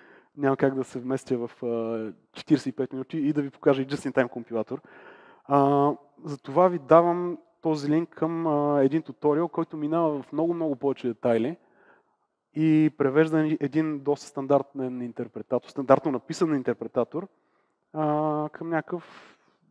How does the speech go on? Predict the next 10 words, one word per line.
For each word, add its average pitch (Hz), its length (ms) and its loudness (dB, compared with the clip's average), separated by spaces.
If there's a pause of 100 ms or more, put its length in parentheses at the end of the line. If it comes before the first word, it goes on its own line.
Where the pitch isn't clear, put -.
вид 156 140 -6
компилатор, 143 420 -4
написан 143 340 -8
с, - 40 -14 (220)
с - 200 -20
Dino 135 340 -2
Asama. 123 440 -2 (1400)
Език 147 240 0
е 156 60 6
brainfuck, 139 640 -2